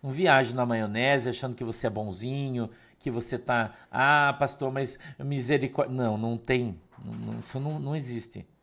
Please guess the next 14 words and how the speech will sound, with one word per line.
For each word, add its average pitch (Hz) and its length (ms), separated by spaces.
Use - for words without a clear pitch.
Lá 117 360
não 160 140
tem. 110 240
Entendeu? 110 480
Lá 123 260
não 131 240
existe. 101 500
Então, 123 340
é 123 160
a 131 120
religião 117 520
do 127 300
anticristo. 127 720
Entendeu? 107 540